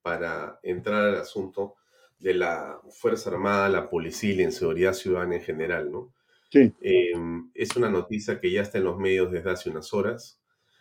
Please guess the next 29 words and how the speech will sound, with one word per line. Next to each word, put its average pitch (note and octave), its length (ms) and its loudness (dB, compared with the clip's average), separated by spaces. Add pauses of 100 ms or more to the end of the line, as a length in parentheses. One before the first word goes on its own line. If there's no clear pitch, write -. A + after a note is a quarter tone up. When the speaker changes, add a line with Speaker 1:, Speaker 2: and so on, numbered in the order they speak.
(220)
Speaker 1:
Es F#2 300 2
el F2+ 120 4
lamentable G#2 720 0
ataque G#2 360 -2
ocurrido F#2+ 720 -2
en D#2+ 200 -6
la D#2+ 120 -6
ruta F#2+ 280 -6
San D#2+ 240 -8
Francisco-Santa D#2+ 1160 -8
Rosa, F#2 420 -4
en F2+ 120 -6
Ayacucho, D#2 640 -8 (720)
cuando A2 440 4
el G2+ 180 4
alcalde F#2 720 0 (100)
de F2 540 -2
La D#2+ 260 -6
Mar F#2 200 -2
y F#2+ 40 -4
su F2 140 -10
esposa F#2 640 -6
estaban F2 600 -4 (500)
avanzando E2 720 0
en D#2+ 100 -4
un, E2+ 400 -4 (160)
en E2 140 -6
unos D#2+ 260 -8
vehículos G2 840 -4